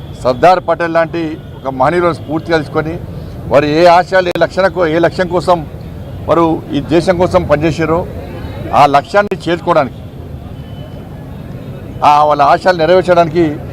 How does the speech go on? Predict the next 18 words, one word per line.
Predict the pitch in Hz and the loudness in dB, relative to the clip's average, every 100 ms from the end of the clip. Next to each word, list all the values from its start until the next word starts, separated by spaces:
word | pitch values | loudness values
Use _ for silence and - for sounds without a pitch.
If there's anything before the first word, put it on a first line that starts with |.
| - - - | -12 -10 0
నరేంద్ర | 117 180 185 | 4 4 4
మోడీ | 185 180 | 4 6
గారు | 180 170 | 6 4
ఏ | |
విధంగా | 165 170 143 | 2 -2 -2
కష్టపడి | 151 170 165 | -4 -2 0
పనిచేస్తున్నారో | 156 156 147 160 160 165 - | 0 -2 -2 0 2 0 2
వారికి | 143 139 117 | 2 2 -4
చేదోడు | 156 180 165 | 0 2 4
వాదోడుగా | 151 160 165 160 | 4 4 4 2
ఉండడానికి, | 147 151 151 135 151 127 - - - | 2 4 4 2 -6 -6 -8 -14 -8
అందరు | 120 147 | -2 -2
భాగస్వామ్యం | 117 127 170 180 180 165 | 4 4 4 2 0 0
కావడానికి | 156 160 151 156 139 - - - - | 2 2 0 -4 -8 -10 -16 -16 -4
యువత | 123 165 | 0 4
అంతా | 165 147 156 | 4 4 4
రావాలని | 135 151 156 | 6 4 4
చెప్పి | 147 - 156 139 | -2 -6 -6 -6